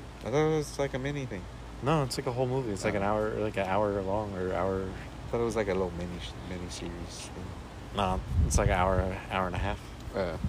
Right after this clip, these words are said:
Speaker 1: I do remember that movie. Yeah.
Speaker 2: Because it m-, maybe, maybe it was, like, started off with, like, a little clip like that.
Speaker 1: Ugh. Yeah, but
Speaker 2: And then they just like, "Oh, let's make a movie out of it."
Speaker 1: <laughs>
Speaker 2: But that fucking vacuum would always scare me.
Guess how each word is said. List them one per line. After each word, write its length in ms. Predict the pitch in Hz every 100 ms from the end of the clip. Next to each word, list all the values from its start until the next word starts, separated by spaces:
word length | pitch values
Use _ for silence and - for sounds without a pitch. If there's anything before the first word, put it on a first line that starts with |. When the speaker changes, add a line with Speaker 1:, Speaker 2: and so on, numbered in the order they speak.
| - - - - -
Speaker 1:
I 60 | 101
do 120 | 107
remember 280 | 90 87 85
that 140 | 82
movie. 1000 | 82 - - - - - - - - -
Yeah. 40 | 104
Speaker 2:
Because 240 | 101 104 110 - -
it 40 | 123 117
m-, 40 | - 120
maybe, 340 | 127 156 147
maybe 260 | 131 139 151
it 160 | 147
was, 140 | 143 117
like, 160 | 113 95
started 380 | - 113 123
off 220 | 110 101 104
with, 100 | 98
like, 100 | 92
a 40 |
little 180 | 90 87
clip 240 | - 98 -
like 140 | 90 -
that. 160 | 98 - -
Speaker 1:
Ugh. 60 | 123 117 - - - - - - - - - - - - - - - - - 87
Yeah, 120 | 85
but 920 | 78 - - - - - - - - 107
Speaker 2:
And 100 | 92
then 100 | 90
they 140 | 90
just 200 | 92 92
like, 120 | 92 92
"Oh, 80 | 98
let's 160 | 90
make 100 | 95 87
a 40 |
movie 280 | 87 92 87
out 100 | 82
of 80 | -
it." 60 | -
Speaker 1:
<laughs> 1120 | - - - - - - 131 - - - - - - - - - - - - - - - - - - 104
Speaker 2:
But 140 | 101
that 120 | 101 98
fucking 300 | 113 - 92
vacuum 420 | 98 107 101 92
would 80 | 92
always 180 | 95 92
scare 220 | -
me. 80 | 98